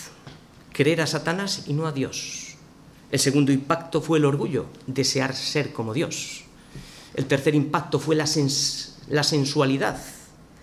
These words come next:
Esto es la lujuria de desear el fruto prohibido. El cuarto impacto fue la ingratitud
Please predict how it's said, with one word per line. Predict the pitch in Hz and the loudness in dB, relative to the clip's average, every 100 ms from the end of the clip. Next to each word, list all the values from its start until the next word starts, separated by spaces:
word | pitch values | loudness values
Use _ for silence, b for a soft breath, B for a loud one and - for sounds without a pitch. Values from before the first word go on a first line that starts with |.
| B B | B B
Esto | 143 139 | -2 2
es | 151 | 2
la | 147 147 | 2 2
lujuria | 143 131 208 196 143 - B B | 2 2 0 2 2 0 B B
de | 131 143 | 0 2
desear | 131 135 - 147 160 | 4 2 4 2 2
el | 131 | 0
fruto | 156 151 127 | 0 0 0
prohibido. | 131 131 220 - - - - - - - B B B B B B | 0 -2 -2 -6 -12 -20 -20 -20 -20 -20 B B B B B B
El | 127 - | -4 2
cuarto | 139 156 | 2 4
impacto | 139 - - 165 | 2 2 2 0
fue | - 175 | 4 4
la | 170 | 4
ingratitud | 160 151 156 147 147 131 277 175 | 4 4 4 2 -2 2 4 4